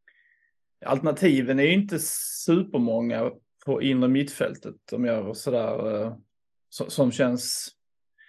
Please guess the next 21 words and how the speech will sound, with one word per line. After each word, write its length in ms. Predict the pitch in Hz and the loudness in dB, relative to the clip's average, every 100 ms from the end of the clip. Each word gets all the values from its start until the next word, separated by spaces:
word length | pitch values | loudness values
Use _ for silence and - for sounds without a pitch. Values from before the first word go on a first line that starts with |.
| _ - - - | _ -20 -20 -8
superintressanta 1500 | - 135 - 113 110 - 127 113 - - - - - - | -4 -4 -2 -4 -6 -10 -8 -8 -6 -4 -2 -2 -2 -4
sådär 260 | - - 123 | -6 -2 -2
spontant. 540 | - 123 151 117 113 | 0 -2 0 -2 -2
Lite 260 | 143 131 120 | -2 0 2
un-, 440 | 113 156 131 131 | 4 6 6 8
alltså, 200 | 147 151 | 8 8
väldigt 280 | 139 143 160 | 8 10 8
intressanta 340 | 156 143 160 - | 8 6 4 2
på 80 | |
framtiden, 560 | 165 156 160 160 123 113 | 2 4 4 4 2 4
men 60 | 131 | 4
jag 60 | |
menar, 160 | 135 139 | 4 4
vi 120 | 139 | 2
ska 180 | 143 127 | 0 0
köra 160 | - | 2
igång 260 | 135 147 143 | 4 4 4
nu 140 | 151 | 2
och, 420 | 110 110 117 113 123 | 0 -2 -2 -2 -2
och, 120 | 120 | -4
ja. 280 | 120 117 | -4 -4